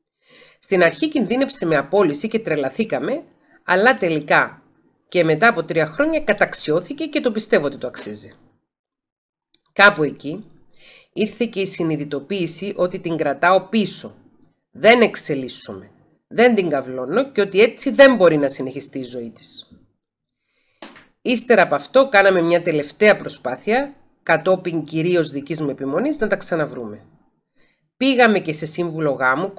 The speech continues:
coach και όχι ψυχολόγο, παταγώδης αποτυχία.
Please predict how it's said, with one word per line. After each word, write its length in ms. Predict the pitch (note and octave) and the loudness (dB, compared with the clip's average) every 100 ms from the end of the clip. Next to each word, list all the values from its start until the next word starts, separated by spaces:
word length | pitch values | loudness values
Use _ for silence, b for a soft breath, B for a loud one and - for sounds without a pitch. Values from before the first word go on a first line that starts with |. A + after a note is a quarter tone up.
| - | -2
coach 260 | F#3+ D#3+ - | 0 0 -4
και 200 | - F3 | -6 -4
όχι 200 | F#3 - | -4 -8
ψυχολόγο, 580 | - - C3+ C3 D3+ | -14 -12 -8 -6 -4
παταγώδης 520 | F3 D3 C3+ D3 C#3+ C3 | -4 -4 -4 -4 -6 -10
αποτυχία. 640 | A2+ A2+ B2 - C4 | -12 -16 -8 -2 -2